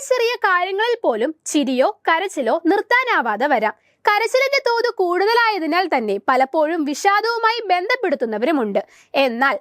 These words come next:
വിഷാദം നീണ്ടു നിൽക്കുന്ന മാനസികാവസ്ഥയാണ്. വിഷാദ രോഗികളിലേതുപോലെ ഉറക്കക്കുറവ്, വിശപ്പില്ലായ്മ തുടങ്ങിയവയൊന്നും സ്യൂഡോ ബൾബർ രോഗികളിൽ ഉണ്ടാകില്ല.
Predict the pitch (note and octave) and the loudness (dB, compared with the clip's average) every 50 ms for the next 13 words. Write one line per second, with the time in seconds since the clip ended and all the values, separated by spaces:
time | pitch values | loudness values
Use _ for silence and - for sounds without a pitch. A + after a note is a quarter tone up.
0 | - - B3+ B3 - F4 D#4 D4+ C#4+ E4 F#4+ F#4 F#4 C#4 D#4 E4 F#4+ G4+ A#4+ B4 | -6 -6 -6 -4 0 0 0 2 2 0 0 0 -2 -2 0 0 0 0 0 0
1 | A#4 A4 - A4 G#4+ A4 G#4+ F4+ E4 D#4 D#4 F4+ G#4 - - F#4 C4+ B3 G#3 G3+ | 0 0 0 0 0 0 2 2 2 2 2 2 0 0 0 0 2 2 0 0
2 | G#3+ - - E4 D#4+ C#4 A#3+ G#4 - - _ - - - - E4+ F4 - - A4+ | -2 -2 0 2 2 2 2 0 -2 -6 _ -18 -20 -2 0 0 0 2 2 2
3 | A#4 B4 C5 C5+ C5 B4 B4 A4+ A#4 A4+ A#4 A#4+ A4+ A4+ A4+ A4 G#4+ G#4+ - G4+ | 0 0 0 0 0 0 2 0 0 0 2 2 0 0 0 0 -2 0 0 0
4 | F4 B3 G#3 C4 - - D4+ D4+ E4 F#4 F#4+ - B4+ - - F#4+ C4 G#3+ G3+ A#3+ | 0 2 0 -2 -4 -2 -2 0 0 0 0 0 -2 -2 0 0 0 2 2 0
5 | A3 - - E4 F4 E4 - B4 B4 - A#4+ A4 F#4 D4+ B3 G#3+ G#3+ A3+ C4 E4+ | 0 0 0 0 0 0 0 -2 -2 0 0 2 2 2 0 0 -2 -2 -2 -4
6 | - _ - G#4 G#4+ A#4+ A#4+ B4+ C5+ C5 C5 C5+ C5 A#4+ A#4 B4 B4 - _ _ | -2 _ 0 0 2 2 0 0 0 2 2 0 0 0 0 -2 -2 -4 _ _
7 | _ - - F4 F4+ F#4+ G#4+ G#4+ B4+ C5 B4 B4 A#4+ A4 A4+ A#4 A#4 - C#4 E4+ | _ -4 0 0 2 2 2 2 2 2 2 2 2 2 2 0 -2 -2 -2 -2
8 | F4 G4 G4+ G#4+ G4 C#4 A3 C4 G4 - G4 G4 D#4+ C4 A3+ G3+ G3+ G#3 G3+ G#3 | 0 0 0 0 2 2 2 2 0 0 0 0 2 2 2 0 0 -2 0 0
9 | G#3 - - _ _ | 0 0 -2 _ _